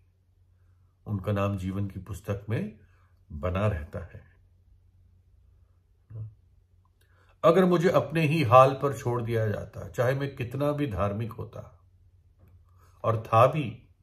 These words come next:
तब भी मैं अपनी धार्मिकता से परमेश्वर के सिंहासन के सामने नहीं खड़ा हो पाता।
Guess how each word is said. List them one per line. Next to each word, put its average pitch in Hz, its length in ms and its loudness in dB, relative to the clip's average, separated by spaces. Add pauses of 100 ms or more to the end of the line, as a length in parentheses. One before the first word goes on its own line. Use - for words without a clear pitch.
(1300)
तब 160 100 10
भी 170 300 6
मैं 180 220 6
अपनी 175 400 2
धार्मिकता 143 640 2
से 147 200 -2
परमेश्वर 120 600 -2
के 113 180 -8
सिंहासन 101 580 -4
के 110 140 -8
सामने 95 640 -8 (600)
नहीं 90 400 -4
खड़ा 92 220 -6
हो 82 160 -12
पाता। - 500 -20